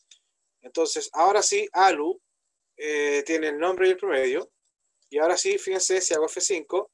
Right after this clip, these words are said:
tengo el promedio y el nombre. Promedio, nombre, promedio, nombre. ¿Se entiende ahora o no?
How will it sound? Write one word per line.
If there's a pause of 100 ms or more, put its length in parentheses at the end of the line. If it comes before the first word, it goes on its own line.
(420)
tengo
el
promedio
y
el
nombre.
Promedio,
nombre,
promedio,
nombre. (800)
¿Se
entiende
ahora
o
no?